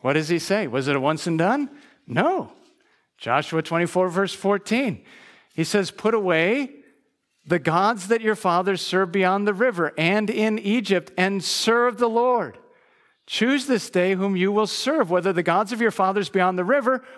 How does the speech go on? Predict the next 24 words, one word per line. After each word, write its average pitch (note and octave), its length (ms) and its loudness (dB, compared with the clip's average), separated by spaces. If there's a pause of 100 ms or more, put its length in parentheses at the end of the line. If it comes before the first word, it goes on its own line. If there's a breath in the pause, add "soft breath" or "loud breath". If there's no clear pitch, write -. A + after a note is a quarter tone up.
or F#3 100 2
the F#3 100 0
gods F#3+ 300 0
of F3+ 60 -2
the G3 100 2
Amorites G#3+ 640 0 (160 loud breath)
in F#3+ 100 0
whose G3 240 0
lands G3 320 0
you G#3 80 2
now G#3 220 2
dwell. A#3 340 0
But E3+ 140 -2
as A3+ 260 0
for B3 160 -2
me A#3+ 160 2
and A#3 100 0
my D4 220 2
house, C4+ 560 -2 (1200)
we C#3 240 0
will C3+ 200 -2
serve B2 600 -2 (480 soft breath)
the B2+ 160 -6
Lord." A2 400 -8